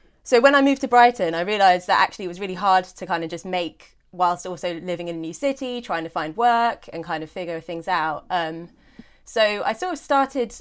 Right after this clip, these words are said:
anyway, like, s-, aside from that, I started learning to skateboard 'cause that's something I always really wanted to do. And, uh, a friend of mine used to skate, so we both sort of went to the level, which is in Brighton, together.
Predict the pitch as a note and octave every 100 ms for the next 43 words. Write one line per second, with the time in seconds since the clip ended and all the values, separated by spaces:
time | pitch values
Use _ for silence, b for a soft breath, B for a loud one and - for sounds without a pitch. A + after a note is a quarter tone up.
0 | - _ _ - A#3+ C4 F#3 F3 F3 -
1 | G3+ - A#3+ A3+ F3+ D#3+ F3 G#3+ F#3 F#3+
2 | F#3 F#3+ F3 E3+ - G#3+ - D#3+ D#3+ E3+
3 | - F#3 E3 E3 E3 D#3+ F3 F3 E3 E3
4 | D#3 D#3 D#3+ F#3 A3 D4+ D4 F3+ E3+ E3
5 | E3+ E3 F3 G#3+ F#3 E3+ F3 E3 D#3+ D#3+
6 | - A3 G#3+ E3+ - E3+ E3 - E3+ D#3+
7 | F3+ E3 D#3 D3+ - b b b F#3+ E3+
8 | - - E3+ E3+ F3 D#3 D#3 D#3+ - -
9 | E3+ D#3+ E3+ E3 E3 D#3 F3 F3+ - D#3
10 | E3